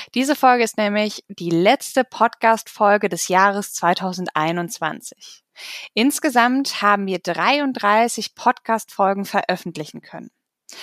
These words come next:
Anfang des Jahres haben wir mit Fräulein Mariam Hübsch über ihre Perspektiven auf politische und religiöse Fragestellungen gesprochen.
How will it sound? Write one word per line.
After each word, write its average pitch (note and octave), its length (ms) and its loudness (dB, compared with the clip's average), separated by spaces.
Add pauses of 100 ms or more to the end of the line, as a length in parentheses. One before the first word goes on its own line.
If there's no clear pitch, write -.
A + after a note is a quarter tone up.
(260)
Anfang G#3 360 0
des F#3 200 -6
Jahres D4 540 -4 (280)
haben A3+ 280 2
wir G#3+ 320 2
mit F#3+ 220 -2
Fräulein F#3 380 2
Mariam E3+ 420 0
Hübsch - 540 -2
über F#3 320 -2
ihre D4 320 0
Perspektiven G3+ 800 -6
auf D#3+ 400 -2
politische A3+ 720 -2
und D4 340 -2
religiöse G#3+ 580 0
Fragestellungen F3+ 800 0
gesprochen. - 600 -6